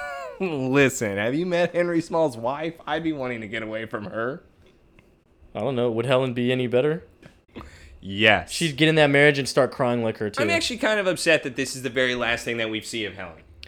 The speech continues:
Speaker 2: Yeah, we
Speaker 1: I
Speaker 2: don't even confirm
Speaker 1: Yeah.
Speaker 2: if that was a suicide, 'cause what if it was?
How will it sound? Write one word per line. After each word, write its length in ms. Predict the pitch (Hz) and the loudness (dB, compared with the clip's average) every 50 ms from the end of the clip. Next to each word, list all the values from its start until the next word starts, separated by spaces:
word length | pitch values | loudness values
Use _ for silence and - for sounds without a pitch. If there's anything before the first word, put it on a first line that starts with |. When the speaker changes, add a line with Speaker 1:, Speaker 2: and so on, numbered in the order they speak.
| _ _ _ _ | _ _ _ _
Speaker 2:
Yeah, 140 | - 175 220 | 6 8 8
we 60 | 190 | 10
Speaker 1:
I 20 | 202 | 12
Speaker 2:
don't 120 | 226 196 | 10 10
even 200 | 233 233 214 220 | 10 10 8 6
confirm 400 | - 220 180 - - 202 220 214 | 6 4 2 6 8 8 10 10
Speaker 1:
Yeah. 60 | 185 | 10
Speaker 2:
if 80 | 180 165 | 8 10
that 100 | - 196 214 | 10 12 12
was 140 | 214 208 165 | 12 12 10
a 80 | 156 135 | 8 0
suicide, 880 | - - - 202 214 233 240 240 - 247 240 240 247 254 269 262 285 - - - - - _ _ _ _ _ _ - | 0 2 4 4 6 4 4 4 4 4 6 6 6 4 2 0 -2 -8 -12 -20 -20 -20 _ _ _ _ _ _ 0
'cause 200 | - 170 151 131 | 2 2 2 2
what 240 | 139 139 180 190 202 | 6 8 10 10 10
if 100 | 202 208 | 10 8
it 80 | 208 | 8
was? 460 | 202 226 339 370 127 104 - - - | 8 8 8 6 4 2 -2 -8 -12